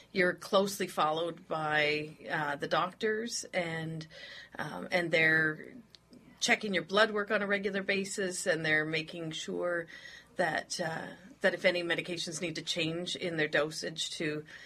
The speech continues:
give you the optimal health, that, uh, that they're doing that,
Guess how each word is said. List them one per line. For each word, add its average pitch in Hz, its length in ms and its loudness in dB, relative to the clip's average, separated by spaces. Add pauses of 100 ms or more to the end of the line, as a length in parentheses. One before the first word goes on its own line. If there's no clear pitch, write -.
(240)
give 175 180 -2
you 156 80 -2
the 156 120 2
optimal 143 600 0
health, 214 480 2
that, 185 500 2
uh, 156 280 2
that - 180 2
they're 156 80 0
doing 156 360 -6
that, 175 440 -4